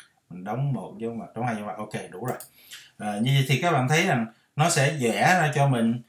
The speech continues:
một cái đường, đường, à, à, biểu diễn đây nè, cái đường density, đường xác suất đây nè. Thì bây giờ các bạn thấy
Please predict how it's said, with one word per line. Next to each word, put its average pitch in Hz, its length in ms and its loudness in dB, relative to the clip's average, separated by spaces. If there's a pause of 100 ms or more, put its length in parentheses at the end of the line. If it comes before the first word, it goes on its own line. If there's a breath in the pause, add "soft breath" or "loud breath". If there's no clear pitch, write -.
(180 loud breath)
một 101 140 -10
cái 151 80 4
đường, 113 480 2
đường, 110 400 0
à, 107 220 -6 (160)
à, 98 180 -2
biểu 113 160 0
diễn 131 240 2
đây 156 120 0
nè, 123 160 0 (140)
cái 143 120 -4
đường 113 220 0
density, 139 520 0
đường 113 160 -2
xác 160 180 -4
suất 196 200 -4
đây 160 100 -2
nè. 120 140 -2 (160)
Thì 113 180 -2
bây 131 140 -2
giờ 117 180 0
các 151 80 2
bạn 127 160 0
thấy 165 280 2